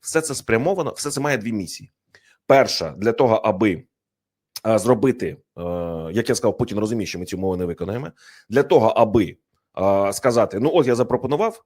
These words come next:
виконуйте, або ми підемо далі». Це перша місія. І друга, аби посіяти хаос, розбрат, анархію. Тому що, якщо в, ми, в якому б ми становищі не були, я сподіваюся, що ми дійсно на це не підемо, але уявимо на секунду, да, що ми йдемо на ці умови. Ви уявляєте, що буде відбуватися в країні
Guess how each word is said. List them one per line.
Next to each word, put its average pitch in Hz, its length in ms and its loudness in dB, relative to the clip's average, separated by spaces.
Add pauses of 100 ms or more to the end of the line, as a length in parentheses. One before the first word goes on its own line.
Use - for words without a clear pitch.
(100)
виконуйте, 147 540 4
або 107 140 2
ми 131 120 0
підемо 113 280 -2
далі». 80 340 -10
Це - 140 -4
перша 87 320 -4
місія. 95 340 -12
І 139 100 -4
друга, 196 240 4
аби 156 140 0
посіяти 160 380 -6
хаос, 156 420 -10 (260)
розбрат, 117 540 2 (220)
анархію. 143 800 0 (260)
Тому 156 280 4
що, 98 220 -4
якщо 131 640 0
в, 101 220 -6
ми, 135 180 0
в 95 240 -14
якому 139 320 -2
б 113 60 -4
ми 120 160 -2
становищі 123 520 -4
не 104 100 -4
були, 156 200 2
я 101 40 -2
сподіваюся, 101 340 -6
що 101 100 -12
ми 110 60 -6
дійсно 104 240 -8
на 85 40 -14
це 92 120 -10
не 90 100 -12
підемо, 143 320 -6 (200)
але 120 160 2
уявимо 117 580 4
на 101 80 -4
секунду, 120 540 -2
да, 107 240 -2 (160)
що - 180 -2
ми 147 100 0
йдемо 127 260 0
на 101 80 -4
ці 104 180 -2
умови. 127 300 2
Ви 117 100 0
уявляєте, 151 680 -4
що - 240 -4
буде 113 240 -4
відбуватися 107 540 -4
в - 100 -10
країні 131 500 -6